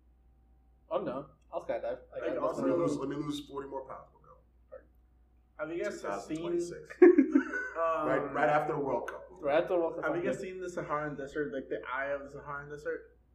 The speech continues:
Speaker 2: Is people are saying it's Atlantis, the lost city of Atlantis.
Speaker 1: Oh yeah, I've seen that.
Speaker 2: Because, so, according to Plato,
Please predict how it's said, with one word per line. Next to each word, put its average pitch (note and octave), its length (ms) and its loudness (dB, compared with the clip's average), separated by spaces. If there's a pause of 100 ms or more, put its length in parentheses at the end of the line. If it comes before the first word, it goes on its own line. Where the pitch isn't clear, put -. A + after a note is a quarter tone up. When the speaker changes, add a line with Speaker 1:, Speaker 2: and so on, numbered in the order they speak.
(160)
Speaker 2:
Is D3 120 -8
people D3+ 260 -6
are D3 80 -2
saying C#3+ 300 -6
it's C#3+ 120 -14
Atlantis, C3+ 580 -12 (200)
the C3 80 -10
lost B2+ 320 -6
city C#3 140 -6
of B2+ 80 -8
Atlantis. A#2+ 280 -10
Speaker 1:
Oh A3 120 12
yeah, A3+ 120 12
I've G3+ 80 8
seen - 140 -2
that. C#3 340 0
Speaker 2:
Because, D3+ 360 -2
so, D3 200 0 (180)
according D#3+ 260 -4
to D3 200 -16
Plato, C#3 460 -4